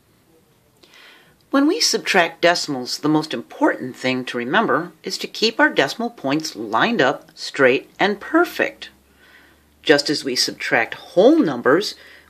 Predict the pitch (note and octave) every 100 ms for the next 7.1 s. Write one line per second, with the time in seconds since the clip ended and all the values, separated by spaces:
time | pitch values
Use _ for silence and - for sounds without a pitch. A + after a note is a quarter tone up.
0 | - C#4 D#4 D#4 A3+ A3+ A#3+ F4 A#3+ C#3
1 | G2+ - D#3 D#3+ D#3 D#3+ - - E3 D3
2 | - C#3+ C3+ B2+ A#2+ A#2+ - - _ _
3 | _ - - _ _ - - - D#3 A3
4 | B3 - D4 F#4 - - - - - -
5 | - - - - D#3+ B3 C4+ - - B3
6 | G#3+ D#3 D#3 F#3+ F3 D3 - B3 C4+ B3
7 | B3+